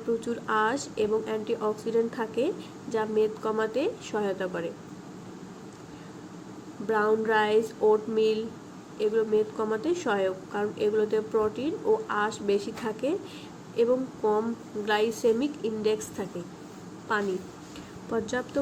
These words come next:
পানি পান করলে শরীরে মেটাবলিজম বেড়ে যায় এবং দেহের টক্সিন বের হয়ে যায় যা পেটের চর্বি কমাতে সাহায্য করে। খাবারের আগে পানি পান করলে ক্ষুধা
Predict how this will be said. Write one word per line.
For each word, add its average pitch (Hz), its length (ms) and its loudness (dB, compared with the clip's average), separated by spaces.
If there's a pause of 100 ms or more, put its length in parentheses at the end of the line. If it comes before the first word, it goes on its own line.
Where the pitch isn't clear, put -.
(120)
পানি 214 220 4 (120)
পান 214 140 2 (160)
করলে 220 240 8 (120)
শরীরে 214 420 4
মেটাবলিজম 214 680 0 (140)
বেড়ে 196 300 4
যায় 180 180 0 (440)
এবং 208 140 0 (120)
দেহের 208 340 2
টক্সিন 202 440 2
বের 208 220 6
হয়ে 214 260 2
যায় 226 180 2 (440)
যা 226 160 2
পেটের 220 280 4 (100)
চর্বি 214 380 4
কমাতে 220 300 0 (140)
সাহায্য 214 320 -2 (120)
করে। 175 180 -2 (440)
খাবারের 220 460 0 (160)
আগে 208 180 2 (160)
পানি 208 220 2 (100)
পান 208 180 2 (180)
করলে 214 320 4 (180)
ক্ষুধা 214 300 0